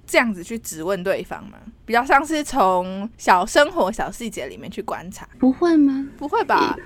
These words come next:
Speaker 2: 会啦，
Speaker 1: 谁会？
Speaker 2: 有的时候
Speaker 1: 会吗？
Speaker 2: 吵架就会吵到我们提的这些事情啊。
Speaker 1: 会。哦，你说你为什么都不怎样怎样怎样怎样
Speaker 2: 对啊。
Speaker 1: 之类的嘛。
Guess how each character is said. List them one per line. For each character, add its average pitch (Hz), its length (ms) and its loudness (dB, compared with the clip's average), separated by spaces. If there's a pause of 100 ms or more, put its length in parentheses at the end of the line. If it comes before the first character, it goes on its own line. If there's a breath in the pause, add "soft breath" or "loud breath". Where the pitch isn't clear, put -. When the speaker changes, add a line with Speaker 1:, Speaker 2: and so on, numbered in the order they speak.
Speaker 2:
会 370 180 2
啦， 330 60 2
Speaker 1:
谁 220 160 6
会？ 269 380 4
Speaker 2:
有 226 100 0
的 226 80 2
时 466 60 2
候 494 60 4
Speaker 1:
会 381 120 6
吗？ 381 120 8
Speaker 2:
吵 480 200 2
架 233 240 -2
就 254 100 -4
会 247 140 0
吵 - 220 -4
到 220 120 0
我 202 120 0
们 170 160 2
提 - 180 -2
的 156 100 2
这 175 80 2
些 185 140 2
事 190 220 0
情 - 200 -2 (140)
啊。 208 40 -2 (120)
Speaker 1:
会。 208 100 0
哦， 202 60 -2
你 202 100 -6
说 269 240 2
你 254 160 0
为 320 160 8
什 262 120 0
么 214 100 0
都 220 140 2
不 240 420 -2
怎 180 100 -8
样 160 200 -8
怎 165 60 -8
样 170 100 -12
怎 160 80 -14
样 147 80 -16
怎 139 80 -18
样 - 80 -14
Speaker 2:
对 202 100 0
啊。 202 360 0
Speaker 1:
之 185 40 0
类 185 140 -2
的 185 60 -10
嘛。 - 100 -12